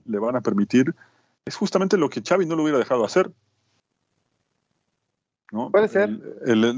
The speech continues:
Speaker 1: lesionarse misteriosamente en febrero para poder irse a,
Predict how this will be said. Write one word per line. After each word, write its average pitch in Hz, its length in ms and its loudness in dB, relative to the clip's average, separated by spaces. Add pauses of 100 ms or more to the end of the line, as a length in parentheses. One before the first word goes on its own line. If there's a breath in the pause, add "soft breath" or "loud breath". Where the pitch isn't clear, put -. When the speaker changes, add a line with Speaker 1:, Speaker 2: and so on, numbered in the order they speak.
Speaker 1:
lesionarse 135 640 0
misteriosamente 147 920 0
en 117 100 -2
febrero 151 520 2 (800)
para 104 200 2
poder 110 320 4
irse 107 300 0
a, 92 360 -4